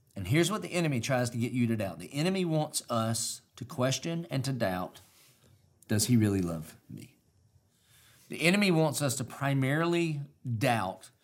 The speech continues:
the Word of God, the Bible, the work of God. When Jesus died on the cross, did that really count for me? And the will of God. Does he really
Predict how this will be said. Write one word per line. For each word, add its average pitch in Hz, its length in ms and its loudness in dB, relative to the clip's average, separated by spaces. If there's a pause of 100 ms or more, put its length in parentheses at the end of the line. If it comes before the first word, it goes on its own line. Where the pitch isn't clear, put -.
(1040)
the 107 100 -4
Word 117 260 4
of 156 100 -2
God, 160 400 4 (1000)
the 107 80 -8
Bible, 82 340 -8 (320)
the 101 140 -2
work 156 380 6
of 110 140 2
God. 95 420 -2 (280)
When 104 160 -2
Jesus 139 360 0
died 127 180 0
on 127 80 -4
the 123 60 -6
cross, 120 300 -2
did 117 80 -6
that 117 160 0
really 123 200 0
count 117 240 -4
for 127 100 -10
me? 123 280 -2 (360)
And 120 160 6
the 113 60 2
will 101 400 4
of 82 140 -8
God. 67 420 -10 (280)
Does 101 160 -4
he 113 120 2
really 139 540 -2